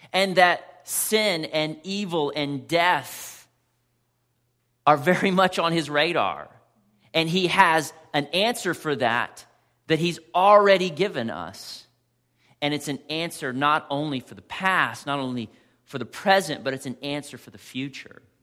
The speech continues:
And that's where God is in tragedy. And we see this, the writer of Hebrews is in one place in the Bible where there are many places, he's speaking into this very thing. And he's, he's trying to say, "Hey,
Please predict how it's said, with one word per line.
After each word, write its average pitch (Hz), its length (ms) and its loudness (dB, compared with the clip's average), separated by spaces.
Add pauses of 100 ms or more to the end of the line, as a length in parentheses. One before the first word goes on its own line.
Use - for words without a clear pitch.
(1120)
And 143 80 0
that's 202 160 2
where 180 140 -2
God 147 240 4
is 170 240 0
in 135 80 -4
tragedy. 131 640 -8
And 131 80 -8
we 151 80 -4
see 202 280 -8
this, 143 300 -6 (520)
the 160 100 -4
writer 170 480 6
of 147 100 -2
Hebrews 156 720 -4 (340)
is 165 440 0 (380)
in 151 260 -2
one 202 260 2
place 156 380 -2
in 151 80 -4
the 135 80 -2
Bible 139 480 2
where 147 120 -2
there 139 180 0
are 131 100 0
many 190 280 -2
places, 139 480 -6 (240)
he's 202 240 -2
speaking 196 760 -4
into 165 260 -6
this 147 220 -8
very 147 260 -2
thing. 147 400 -6
And 131 80 -4
he's, 151 300 -8 (160)
he's 180 200 -6
trying 180 280 0
to 165 40 -10
say, 156 180 -6
"Hey, 175 260 -4